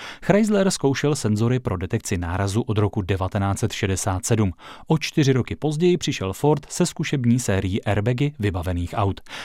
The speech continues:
První boční airbagy nabídlo Volvo. Běžný airbag se skládá ze tří částí:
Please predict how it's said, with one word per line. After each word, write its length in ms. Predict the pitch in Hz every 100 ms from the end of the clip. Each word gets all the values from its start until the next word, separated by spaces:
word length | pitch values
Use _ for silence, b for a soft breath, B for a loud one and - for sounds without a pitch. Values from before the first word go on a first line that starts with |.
| B
První 300 | - 208 233
boční 440 | 107 95 - 120 131
airbagy 460 | 110 110 110 135
nabídlo 440 | 143 87 95 104 104
Volvo. 360 | 87 90 87 85 -
Běžný 360 | 104 98 107
airbag 280 | 104 101 104
se 140 | - 101
skládá 460 | - 107 110 104
ze 160 | 82 98
tří 220 | - 139
částí: 460 | 110 98 101 -